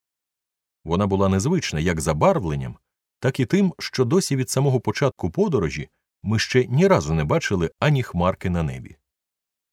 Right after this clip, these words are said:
Я пильно спостерігав за нею аж до смерку, коли вона раптом поширилася на схід і на захід,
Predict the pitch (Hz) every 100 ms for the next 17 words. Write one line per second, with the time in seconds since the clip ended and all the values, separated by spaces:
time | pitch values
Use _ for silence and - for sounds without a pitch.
0 | _ _ - 73 78 - 147 131 113 98
1 | - 92 82 127 123 117 113 113 - 95
2 | 98 127 - 139 71 - - _ _ _
3 | _ - 104 107 101 92 160 - 175 160
4 | - 120 156 120 92 85 90 82 - -
5 | 165 156 - 139 147 117 73 - - -